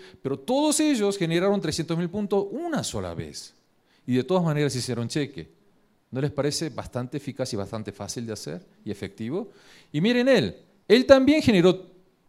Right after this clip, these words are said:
trescientos mil puntos una sola vez. ¿Pero cuántos cheques generó? Cuatro. Si lo tendrían que hacer de la manera regular, ¿cuántas veces tendría que generar trescientos mil puntos? Ocho veces. Ocho veces, pero él lo generó una sola vez.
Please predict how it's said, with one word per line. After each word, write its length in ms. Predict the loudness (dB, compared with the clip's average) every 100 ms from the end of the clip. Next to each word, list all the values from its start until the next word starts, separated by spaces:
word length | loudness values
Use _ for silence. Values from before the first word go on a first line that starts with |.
| _ -6
trescientos 360 | -2 0 0
mil 140 | -2 -2
puntos 320 | -2 -2 -2
una 160 | -4
sola 220 | -4 -4 -2
vez. 360 | -2 -4 -10 _ _ _ _ _ _ _
¿Pero 160 | -10 -6
cuántos 240 | -8 -8
cheques 220 | -10 -10
generó? 420 | -8 -4 -4 -6 -12 _ _ -4
Cuatro. 420 | -4 -4 -12 -14 _ _ _ _ -8
Si 160 | 2
lo 100 | 2
tendrían 320 | 4 4 4 4
que 60 |
hacer 200 | 2 4
de 100 | 4
la 60 | 4
manera 360 | 2 2 2
regular, 640 | 2 2 4 4 4 -2 -16 _ _ 0
¿cuántas 320 | 0 4 4
veces 240 | 4 2
tendría 300 | 0 0 0
que 100 | -2
generar 320 | -2 0 0 -2
trescientos 340 | -4 -4 -2
mil 120 | -4
puntos? 480 | -4 -8 -8 -14 -16 _ _ _ _ -4
Ocho 260 | -4 -2 -4
veces. 520 | -4 -6 -12 -20 -20 _ _ _ _ _ -10
Ocho 240 | -6 -4
veces, 260 | -2 -4 -4
pero 140 | -2 0
él 60 |
lo 80 | 0
generó 640 | -2 0 0 0 -2 -16 -6
una 200 | 0 0
sola 220 | 0 0
vez. 320 | 2 2 0